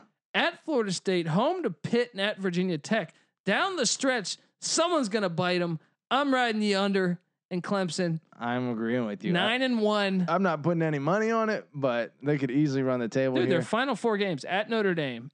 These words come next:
Speaker 1: at Florida State, home to Pitt, at Virginia Tech.
Speaker 2: In a normal year, that's scary as hell. Florida
Speaker 1: I know,
Speaker 2: State being
Speaker 1: but
Speaker 2: down.
Speaker 1: with no fans.
Speaker 2: Yeah.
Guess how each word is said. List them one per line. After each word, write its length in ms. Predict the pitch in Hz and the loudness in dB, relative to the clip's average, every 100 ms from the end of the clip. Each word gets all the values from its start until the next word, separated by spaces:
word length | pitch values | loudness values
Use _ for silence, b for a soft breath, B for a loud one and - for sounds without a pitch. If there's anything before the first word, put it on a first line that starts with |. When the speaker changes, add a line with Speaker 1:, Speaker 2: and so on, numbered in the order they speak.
| _ _ - | _ _ -4
Speaker 1:
at 260 | 202 233 - | -2 -2 -4
Florida 280 | 247 214 | -4 -2
State, 400 | 175 - 160 139 | -4 -4 -4 -4
home 320 | - 202 240 240 | -4 -2 0 0
to 60 | |
Pitt, 300 | 185 - 175 156 | -2 -2 -2 -2
at 180 | 180 170 | -6 -4
Virginia 360 | 180 170 170 | -4 -2 -4
Tech. 340 | 147 180 123 - _ _ _ - | -2 -4 -4 -14 _ _ _ 0
Speaker 2:
In 100 | 147 | 2
a 80 | |
normal 420 | 139 147 180 175 143 | 2 2 2 2 2
year, 200 | 139 123 | 2 0
that's 220 | 110 107 | -2 -4
scary 400 | - 135 113 107 | -2 0 0 -2
as 100 | 92 | -2
hell. 160 | 104 73 | -2 -2
Florida 340 | - 139 147 | -2 0 2
Speaker 1:
I 20 | 175 | 2
know, 120 | 170 | 2
Speaker 2:
State 80 | 127 | 0
being 200 | 123 113 | 0 0
Speaker 1:
but 80 | 110 | 0
Speaker 2:
down. 180 | 110 101 | 0 0
Speaker 1:
with 80 | 160 | 0
no 140 | 190 | 0
fans. 800 | 185 - 180 185 139 110 - - _ - | -2 -2 0 0 -2 -6 -16 -20 _ -6
Speaker 2:
Yeah. 280 | 101 85 | -4 -4